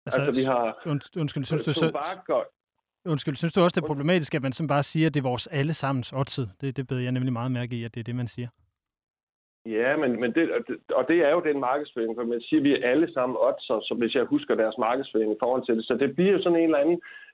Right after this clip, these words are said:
Speaker 2: øh, fællesskab, og det, man kan sige, det er, at spilindustrien hele vejen rundt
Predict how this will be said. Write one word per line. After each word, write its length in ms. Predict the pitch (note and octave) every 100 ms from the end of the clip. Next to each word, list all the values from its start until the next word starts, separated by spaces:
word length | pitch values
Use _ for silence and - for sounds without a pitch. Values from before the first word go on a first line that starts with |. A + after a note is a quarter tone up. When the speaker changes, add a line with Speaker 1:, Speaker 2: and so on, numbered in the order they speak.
| -
Speaker 2:
øh, 100 | B2 -
fællesskab, 640 | F#3 F#3+ F3+ - C3 A#2 A2+
og 100 | C3+
det, 100 | F3+
man 100 | D#3
kan 80 | -
sige, 120 | F3+
det 100 | E3+
er, 40 | D3+
at 140 | D3+
spilindustrien 760 | F3 F#3 F3+ - - A#2 A2 G#2+ - - -
hele 240 | - A3 A3+
vejen 260 | D#3 B2
rundt 260 | A#2 A#2+